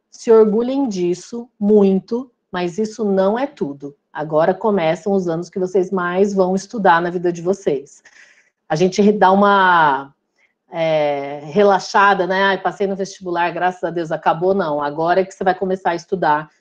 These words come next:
Então, é muito importante você aprender a estudar, desenvolver esse jeito de estudar,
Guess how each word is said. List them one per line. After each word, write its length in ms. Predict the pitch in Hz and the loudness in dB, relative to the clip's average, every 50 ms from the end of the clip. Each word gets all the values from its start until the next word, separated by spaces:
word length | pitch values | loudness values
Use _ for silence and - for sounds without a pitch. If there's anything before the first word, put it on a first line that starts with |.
| _ | _
Então, 180 | _ - 202 196 | _ -2 0 2
é 80 | 214 220 | 2 2
muito 380 | 214 214 226 240 262 269 285 | 0 0 0 -2 -2 -4 -6
importante 500 | 254 220 226 214 214 220 202 190 190 - | -6 -4 -4 -4 -2 -2 -2 -4 -4 -4
você 220 | 190 190 190 - 226 | -4 -4 0 0 0
aprender 600 | 220 220 - 226 226 233 220 185 202 208 214 233 | 0 0 -2 -4 -2 -2 0 4 6 6 6 4
a 60 | 240 | 2
estudar, 600 | 226 - - - 202 170 175 165 160 160 165 175 | -2 -4 -2 -2 0 2 4 4 4 4 2 -2
desenvolver 920 | 165 170 175 220 233 226 214 240 240 226 190 170 196 196 214 233 254 262 233 | -4 -4 -2 -2 -2 0 0 -2 -2 -2 -2 2 2 2 2 2 0 0 -2
esse 240 | 208 214 - 208 185 | -2 -4 -4 -6 -4
jeito 400 | 165 185 180 185 196 190 196 180 | -2 0 2 2 2 0 -2 -8
de 80 | 170 | -8
estudar, 580 | 175 165 - - 165 160 156 143 147 156 160 | -10 -12 -10 -10 -6 0 0 2 2 0 -2